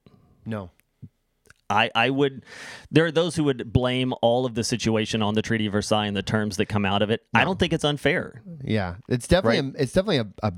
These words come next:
Speaker 1: a significant factor.
Speaker 2: It, it's a factor to where they are, why they are where they are.
Speaker 1: Right.
Speaker 2: It's not a factor in how they choose to respond
Speaker 1: No.
Speaker 2: as a society, right?
Speaker 1: Right.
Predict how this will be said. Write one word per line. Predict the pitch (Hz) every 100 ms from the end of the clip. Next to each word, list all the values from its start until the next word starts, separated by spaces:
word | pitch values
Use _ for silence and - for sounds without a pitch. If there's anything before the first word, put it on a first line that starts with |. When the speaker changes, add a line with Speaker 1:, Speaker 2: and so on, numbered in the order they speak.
| -
Speaker 1:
a | -
significant | - 110 113 87
factor. | 92 98 - - - - - - - _ _ _ _ _ _ - -
Speaker 2:
It, | 143 151
it's | 160 151
a | 135
factor | - 131 131 139
to | 127
where | 110 120 131
they | 120 113
are, | 110 110 110 - _ _ _ _ _ _
why | 110 131 143
they | 139
are | 120 113 113
where | 113 120
they | 107 92
are. | - - -
Speaker 1:
Right. | 110 98 85 - _ -
Speaker 2:
It's | 110
not | 127 131
a |
factor | 131 123 113 117
in | 104
how | 98 107
they | 110
choose | 107 107 95
to | 95
respond | 87 - 90 - - _ - - _ -
Speaker 1:
No. | 127 110 85 - -
Speaker 2:
as | 117 107
a |
society, | 104 95 90 90 76
right? | 117 110
Speaker 1:
Right. | 82